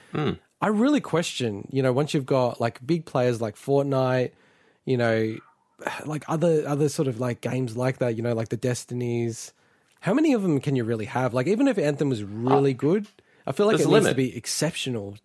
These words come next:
Speaker 2: to be able to
Speaker 1: Obviously,
Speaker 2: break
Speaker 1: there's a
Speaker 2: through.
Speaker 1: limit because you've got a finite number of people playing games and you've got a <laughs> finite number of hours in the day. So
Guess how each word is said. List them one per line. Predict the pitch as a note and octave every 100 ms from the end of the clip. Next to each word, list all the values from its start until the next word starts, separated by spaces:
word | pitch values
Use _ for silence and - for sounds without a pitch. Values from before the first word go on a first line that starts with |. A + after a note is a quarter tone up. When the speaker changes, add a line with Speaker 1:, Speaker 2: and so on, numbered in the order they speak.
| -
Speaker 2:
to | C3+
be | C3
able | D#3
to |
Speaker 1:
Obviously, | G3+ C#3+
Speaker 2:
break |
Speaker 1:
there's | D3
a | C3+
Speaker 2:
through. |
Speaker 1:
limit | C#3+ B2+ F#2
because | G#2 A#2+ A#2+
you've | A#2+
got | A#2
a | B2
finite | - B2 A#2+ A#2 E2+ -
number | F#2 F#2+
of | F#2
people | - F2+ F#2
playing | - F2+ E2+
games | E2+ E2+ D#2 E2+ -
and | F#2
you've | F2+ -
got | F#2+
a | G2
<laughs> | -
finite | A#2+ A2+ F2+ -
number | G2 G2 G2
of | F2
hours | F#2 A2 F#2+
in | G2
the | G2+
day. | D#2+ F2 D2 - - - -
So | - G#2+ F#2+ F#2+